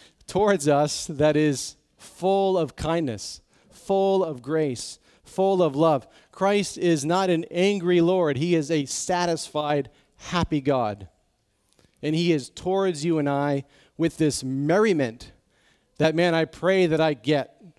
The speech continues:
from the Lord progressively. I pray that my own heart would be more like this man who at the end of a long day of work doesn't go to bed distracted and tired and worn out with discontent, but is full of merriment,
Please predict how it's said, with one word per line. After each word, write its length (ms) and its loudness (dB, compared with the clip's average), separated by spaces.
from 140 -6
the 80 -2
Lord 460 -2
progressively. 760 -10
I 80 -2
pray 220 2
that 140 2
my 220 2
own 160 0
heart 400 0
would 140 -6
be 120 2
more 460 0
like 240 2
this 200 -6
man 420 -4
who 100 0
at 80 0
the 120 2
end 140 4
of 60 2
a 60 4
long 380 2
day 160 4
of 160 0
work 300 -2
doesn't 220 -2
go 120 2
to 100 2
bed 400 0
distracted 880 -4
and 200 -6
tired 580 -2
and 360 -6
worn 360 -2
out 260 0
with 300 -6
discontent, 760 -4
but 120 -2
is 180 -2
full 680 -2
of 120 -4
merriment, 520 -4